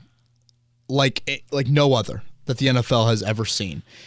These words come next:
And this is where I probably side on the more of Jonathan Taylor is needed. You know, I've, I've, you know, heard from people like, "Hey, man, you know, why don't you bring up who Josh Allen's running back was, or why don't you bring up who Lamar Jackson's running back was or Cam Newton?" I'm like, "Guys,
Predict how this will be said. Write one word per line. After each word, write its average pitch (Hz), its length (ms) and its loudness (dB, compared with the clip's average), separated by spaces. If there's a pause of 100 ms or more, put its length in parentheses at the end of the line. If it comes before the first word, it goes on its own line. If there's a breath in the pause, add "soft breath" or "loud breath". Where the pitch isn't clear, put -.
(160 loud breath)
And 160 140 2
this 240 160 4
is 214 140 2
where 170 240 4
I 151 120 2
probably 170 300 0
side 151 340 2
on 143 120 0
the 131 80 -2
more 135 320 0
of 127 300 -4 (140)
Jonathan 160 440 -4
Taylor 156 400 0
is 143 180 0
needed. 135 440 2
You 135 60 4
know, 131 60 4
I've, 139 200 2
I've, 127 160 0
you 110 60 -4 (540 loud breath)
know, 139 60 2
heard 160 200 4
from 151 140 2
people 151 260 2
like, 139 240 0
"Hey, 190 200 0
man, 175 460 2
you 156 140 0
know, 151 180 -2
why 147 200 -2
don't 196 120 -4
you 175 80 0
bring 175 220 0
up 170 160 0
who 170 100 2
Josh 165 360 2
Allen's 147 340 2
running 123 240 2
back 117 240 0
was, 113 300 0
or 110 80 -2
why 135 140 2
don't 202 100 0
you 165 80 0
bring 156 160 0
up 151 120 0
who 147 100 2
Lamar 135 320 2
Jackson's 135 520 -2
running 123 200 -2
back 117 240 0
was 117 260 0
or 104 60 -6
Cam 151 320 -2
Newton?" 123 300 -4 (580 loud breath)
I'm 220 60 -8
like, 214 200 -6
"Guys, 214 580 -4